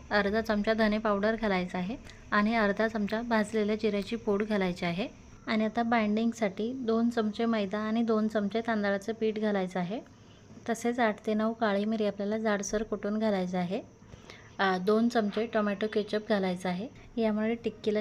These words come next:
छान चटपटीत टेस्ट येते. आता ह्या सर्व जिन्नस आपल्याला व्यवस्थित मिक्स करून घ्यायचे आहे आणि गरज पडली तर परत थोडंसं तांदळाचं पीठ आणि मैदा घालायचं आहे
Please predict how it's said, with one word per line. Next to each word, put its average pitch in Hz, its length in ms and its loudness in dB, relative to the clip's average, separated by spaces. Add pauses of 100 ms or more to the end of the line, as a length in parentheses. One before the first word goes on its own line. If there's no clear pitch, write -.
छान 233 180 0
चटपटीत 214 580 -2 (140)
टेस्ट 208 320 -2
येते. 208 460 -8 (160)
आता 208 160 0
ह्या 214 180 0
सर्व 220 380 0
जिन्नस 220 360 -2
आपल्याला 214 300 -2
व्यवस्थित 214 560 -4 (100)
मिक्स 196 260 -6
करून 202 320 -2
घ्यायचे 208 300 -2
आहे 185 220 -6 (320)
आणि 220 200 0
गरज 226 440 2
पडली 214 440 0
तर 226 80 -2
परत 226 340 0
थोडंसं 220 400 -2
तांदळाचं 202 460 0
पीठ 214 240 -2
आणि 202 180 0
मैदा 214 360 0
घालायचं 185 480 -2
आहे 185 240 -4